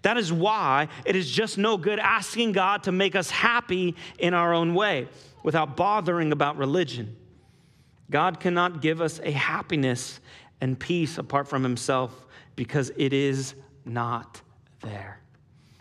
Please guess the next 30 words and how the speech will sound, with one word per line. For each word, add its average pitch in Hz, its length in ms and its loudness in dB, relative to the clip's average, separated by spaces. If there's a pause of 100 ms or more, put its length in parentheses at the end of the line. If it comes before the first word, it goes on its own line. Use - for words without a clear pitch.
(580)
And 131 100 -4
what 143 120 -4
Jesus 143 520 -2
is 127 120 -4
calling 139 420 -2
us 131 200 -4
to 123 140 -2
in 120 100 -2
that 110 180 -4
moment 123 520 -4 (340)
and, 131 220 -6
and 131 340 -2
pointing 156 480 2
out 127 220 0
to 127 80 -8
this 127 200 -4
woman 127 380 -4 (600)
is 123 120 0
that 131 140 2
whatever 143 720 0 (580)
we 139 180 0
worship 123 400 -2
outside 123 380 -6
of 117 100 -8
Jesus 117 520 -10
will 113 160 -6
leave 110 400 -6 (800)
and 120 100 -10
abandon 113 420 -10
us. - 300 -20